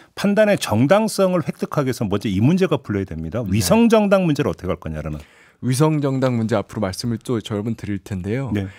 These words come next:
Speaker 2: 일단 천재 일호와 같은 기회가 오고 있다. 저는 이렇게 생각하는데요.
Speaker 1: 무슨, 어, 무슨
Speaker 2: 무슨
Speaker 1: 기회인데요?
Speaker 2: 뜻이냐면
Speaker 1: 예.
Speaker 2: 좀 길게 좀 설명을 해도
Speaker 1: 네,
Speaker 2: 괜찮을까요?
Speaker 1: 예.
Speaker 2: 오랜만에 나왔으니까 제가
Speaker 1: 예.
Speaker 2: 작심하고 이번 현실적인 이야기들,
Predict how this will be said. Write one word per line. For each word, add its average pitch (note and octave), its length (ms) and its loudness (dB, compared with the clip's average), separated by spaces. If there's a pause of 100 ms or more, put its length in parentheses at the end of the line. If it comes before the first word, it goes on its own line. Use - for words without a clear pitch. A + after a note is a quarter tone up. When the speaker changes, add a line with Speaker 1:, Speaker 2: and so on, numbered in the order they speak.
(400)
Speaker 2:
일단 B2+ 760 2 (140)
천재 C4 460 -4
일호와 C3+ 380 0
같은 B2 300 -6
기회가 G#2+ 320 -4
오고 F#2+ 280 -4
있다. F#2 440 -6
저는 A2 240 -6
이렇게 B2 300 -4
생각하는데요. F#2+ 800 -2
Speaker 1:
무슨, G2+ 100 -4
어, G#2 140 -4
무슨 A#2+ 260 0
Speaker 2:
무슨 G2+ 160 2
Speaker 1:
기회인데요? F2 220 -2
Speaker 2:
뜻이냐면 G2+ 720 -6
Speaker 1:
예. F2+ 280 -4
Speaker 2:
좀 D#3 420 -6
길게 D#3 300 0
좀 C#3+ 140 -2
설명을 C3+ 340 -4
해도 B2+ 140 0
Speaker 1:
네, D#3 60 6
Speaker 2:
괜찮을까요? G#2+ 640 0
Speaker 1:
예. - 20 -10
Speaker 2:
오랜만에 A2 420 -2
나왔으니까 G2 460 -6
제가 G2+ 340 -6
Speaker 1:
예. F#2+ 200 -2 (360)
Speaker 2:
작심하고 A#2+ 720 -2
이번 A2 300 0 (340)
현실적인 C#3 800 0
이야기들, G#2+ 500 -2